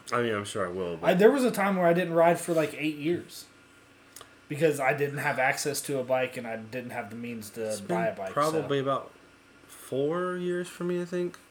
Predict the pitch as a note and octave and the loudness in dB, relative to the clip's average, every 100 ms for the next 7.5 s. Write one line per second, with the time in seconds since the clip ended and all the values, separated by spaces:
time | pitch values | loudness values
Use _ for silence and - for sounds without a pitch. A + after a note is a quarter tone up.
0 | - C3+ C#3 C#3 - D3+ D3 E3 D#3+ D#3 | -12 -8 -8 -10 -2 0 6 6 6 6
1 | D3 C#3+ C3 C#3 C#3 C3 A#2 - D3 B2+ | 0 0 -4 -4 -4 -4 -6 -6 -4 -4
2 | A2 C3+ C3+ A#2 A2 - - - - - | -2 0 0 0 -6 -16 -20 -20 -20 -20
3 | - - - - - - A#2+ B2 A#2+ A2 | -20 -20 -20 -20 -20 -20 -8 -2 -2 -2
4 | - - - - - - - - - C#3 | -8 -20 -20 -20 -20 -20 -20 -20 -4 -2
5 | C#3 C3 C3 A2+ - C#3+ C#3+ C3+ - - | 0 -4 -6 -8 0 0 0 -8 -16 -20
6 | - - - - - - D#3+ D3 - - | -8 -6 -4 -4 -4 2 2 0 -10 -20
7 | - - - C3 | -20 -20 -16 -6